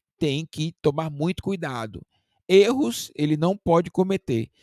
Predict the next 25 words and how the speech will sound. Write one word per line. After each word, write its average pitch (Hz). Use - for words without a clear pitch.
Dos 202
três 233
técnicos, 156
e 160
eu 180
volto 175
a 160
repetir 156
a 151
mesma 170
palavra, 143
infelizmente, 143
o 170
da 170
vó, 139
da 139
vó, 127
da 127
Barroca. 151
<laughs> -
O 175
Barroca 160
não 185
pode 185
errar. 120